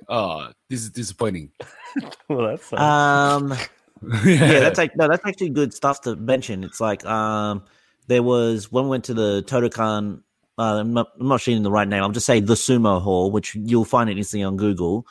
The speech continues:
Speaker 3: Uh, when we went there, there wasn't any sumo events on, which was a bit of a downer 'cause it's on T V regularly,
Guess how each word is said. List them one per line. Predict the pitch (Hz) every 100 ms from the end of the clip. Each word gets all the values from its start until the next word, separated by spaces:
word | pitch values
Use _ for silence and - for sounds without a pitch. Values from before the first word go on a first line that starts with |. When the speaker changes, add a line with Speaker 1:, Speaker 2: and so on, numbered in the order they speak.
| _ _ _ _
Speaker 3:
Uh, | - 113 110
when | 120
we |
went | 120 113
there, | 113
there | 110 107
wasn't | 101 113 110 -
any | 113 110
sumo | - 113 104
events | 101 113 113
on, | 131 143
which | 107
was | 101
a | 95
bit | -
of | 98
a |
downer | 90 104 110 139 151 -
'cause | 127 104
it's | 90 104
on | 127 123
T | - 139
V | 104 113 120 98
regularly, | 113 113 127 147 185 147